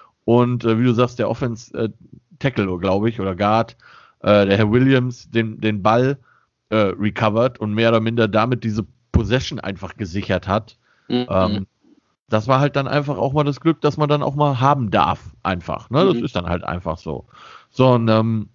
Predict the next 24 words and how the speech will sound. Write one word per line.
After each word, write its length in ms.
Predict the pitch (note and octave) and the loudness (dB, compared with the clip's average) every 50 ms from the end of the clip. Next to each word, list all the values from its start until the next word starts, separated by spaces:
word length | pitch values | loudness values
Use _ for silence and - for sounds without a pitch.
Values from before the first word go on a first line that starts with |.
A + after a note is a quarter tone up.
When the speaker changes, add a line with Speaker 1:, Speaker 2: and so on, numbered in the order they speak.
| _ _ _ _ _ _ _ _ _ _ _ _ - - - | _ _ _ _ _ _ _ _ _ _ _ _ -14 -12 -10
Speaker 1:
für 140 | - - A#2 | -4 -4 -2
die, 120 | A2 B2 A#2 | 0 0 0
die 100 | B2+ A#2+ | 2 2
das 180 | A2+ A2+ A2 | 2 2 2
Spiel 260 | - - - A#2 A#2 A#2+ | 0 -4 -2 -2 0 0
nicht 180 | C#3 - - | -2 -4 -4
gesehen 340 | - B2+ A2 C3 C3+ C#3 C3+ | -6 -4 -2 -2 -2 0 2
haben, 280 | C#3 D3 D3+ D#3 D#3 - _ _ _ _ _ _ _ _ - | 2 2 0 -2 -6 -10 _ _ _ _ _ _ _ _ -8
oder 300 | - G2 G#2 G2 G2 F#2+ | -2 2 4 4 4 4
damit 240 | F#2+ G2 F#2+ G#2 G#2+ | 4 2 2 0 2
ihr 80 | A#2+ A2 | 2 2
euch 160 | G2+ G2+ A2+ | 2 2 0
auch 80 | G2 | -2
was 140 | F#2+ G2+ F2+ | -2 -2 -2
vorstellen 340 | - - C3+ C#3 - D3 C3 | 0 2 0 2 2 -2 0
könnt, 220 | B2+ C#3+ C3+ B2 | 2 0 0 2
das 160 | A#2 F#2+ - - | 0 -2 -4 -6
Play, 320 | - - A2+ A#2 A#2+ A#2 | -2 0 2 2 2 2
worauf 320 | A2+ A2 A2+ A2 G#2+ - | 2 2 0 0 0 -2
Coach 200 | - A#2+ A#2 A#2 | -6 -6 -6 -4
Lux 240 | B2 C#3+ D#3 - - | -4 -6 -6 -6 -6
gerade 320 | - C3+ C#3 C#3 D3 - - | -4 -2 0 0 0 0 0
aus-, 300 | C#3+ C#3+ - - - - | -2 -4 -6 -10 -8 -6
a-, 140 | A#2 A#2 | -6 -4